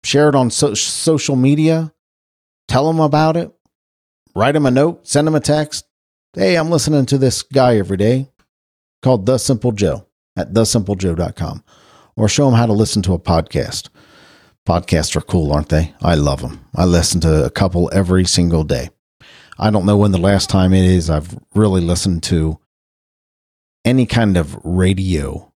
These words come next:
broadcast radio, 'cause if I'm listening to music, it's usually Amazon Music. If I'm listening to some kind of talk, it's usually a podcast. Every once in a while, I'll pop on for news if there's something going on that I wanna hear.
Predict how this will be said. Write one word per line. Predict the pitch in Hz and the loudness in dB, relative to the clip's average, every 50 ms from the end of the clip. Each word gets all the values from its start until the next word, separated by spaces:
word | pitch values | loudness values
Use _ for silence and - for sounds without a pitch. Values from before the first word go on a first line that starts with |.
| _ _ - | _ _ -2
broadcast | 98 92 95 92 - - 87 87 78 73 - - | 0 2 2 0 -2 -4 -2 -2 -2 -2 -4 -6
radio, | - 80 80 80 73 69 65 - | -4 -2 -2 0 -2 -2 -6 -8
'cause | - - 87 82 | -6 -6 -6 -2
if | 82 107 | 0 0
I'm | 123 131 123 | 2 2 2
listening | 120 107 - 113 104 98 95 | 2 2 2 0 0 0 0
to | - 85 | -2 -2
music, | 87 92 104 107 101 113 110 - | 0 2 2 2 2 0 -2 -4
it's | - 78 - | -6 -4 -2
usually | 92 101 95 90 82 80 85 | 0 0 0 0 0 2 2
Amazon | 90 92 92 85 92 90 92 90 | 2 2 2 2 2 2 2 2
Music. | 90 87 87 85 92 90 - - _ - - - - _ _ _ _ _ _ _ _ _ | 2 2 0 0 -2 -4 -6 -10 _ -20 -20 -20 -20 _ _ _ _ _ _ _ _ _
If | - 87 - 98 | -10 -4 -2 0
I'm | 98 104 101 | 2 2 2
listening | 104 95 - - 101 95 87 | 2 2 2 0 0 0 0
to | 90 | 0
some | - - 98 98 | 0 0 0 0
kind | - 90 85 78 | 0 0 -2 -2
of | - | -2
talk, | - - 90 92 - - | 0 0 0 0 0 -2
it's | 82 - - | -4 -2 -2
usually | 87 87 85 85 82 | -2 0 0 0 0
a | 76 76 | 0 -2
podcast. | - - 85 85 85 85 - 95 90 90 95 98 - - - - _ _ _ _ _ _ _ _ _ _ _ _ _ _ | -2 -2 -2 -2 0 0 0 2 2 2 2 0 -4 -8 -14 -20 _ _ _ _ _ _ _ _ _ _ _ _ _ _
Every | - 196 214 208 180 185 156 | -2 0 0 2 2 2 4
once | 127 117 117 110 - | 4 4 2 2 2
in | - | 0
a | 104 | 2
while, | 90 85 | 2 2
I'll | 82 78 80 | 2 0 -2
pop | - - 107 101 - - | -2 0 -2 -2 0 0
on | 87 80 85 82 78 71 - - _ _ _ _ _ _ - | 0 0 2 0 0 -2 -6 -10 _ _ _ _ _ _ -8
for | - - 85 80 | -4 -2 0 2
news | 82 90 87 87 87 92 90 87 | 2 4 4 4 4 4 2 0
if | 80 - - | -2 -4 -2
there's | - 73 73 78 - - - | -2 -2 -2 -4 -6 -6 -4
something | - - 107 92 - 90 | -2 -2 -2 0 0 0
going | 87 87 90 90 85 | 2 2 2 2 2
on | 80 80 82 82 80 | 2 2 2 0 0
that | 76 76 | 0 0
I | 76 | 0
wanna | 73 73 76 78 | 0 0 -2 -2
hear. | 80 80 80 78 78 76 | -2 0 0 0 -2 -2